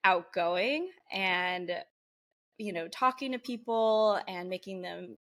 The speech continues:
feel like I'm their friend. But when it comes to getting closer, I, I, I kinda close up. So it's something that I've been working on over the last few years. Like,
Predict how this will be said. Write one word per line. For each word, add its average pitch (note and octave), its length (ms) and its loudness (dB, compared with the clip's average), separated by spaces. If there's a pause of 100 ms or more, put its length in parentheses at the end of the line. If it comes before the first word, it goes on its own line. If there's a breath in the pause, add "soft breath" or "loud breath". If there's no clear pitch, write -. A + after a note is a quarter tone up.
(200)
feel C#4 420 2
like B3 180 2
I'm B3 180 2
their B3 140 -2
friend. A#3 400 0
But G3+ 140 2
when G3+ 140 0
it G3+ 100 -2
comes A#3 520 -2
to G3+ 540 2 (880 soft breath)
getting G3 320 4
closer, C4 920 -2 (300 loud breath)
I, E3+ 240 4
I, F#3+ 460 0
I F#3+ 40 -2
kinda F#3+ 280 -2
close E3 420 -10
up. G2 240 -8 (280)
So F3 680 -4
it's G#3+ 180 2
something C4+ 320 2
that G#3 160 4
I've F#3+ 140 2
been F#3 160 -2
working G#3 400 -4
on G#3 400 0
over F#3+ 260 -6
the F#3+ 80 -2
last F#3 320 -4
few F3+ 160 -8
years. F3+ 480 -2
Like, F#3+ 220 -2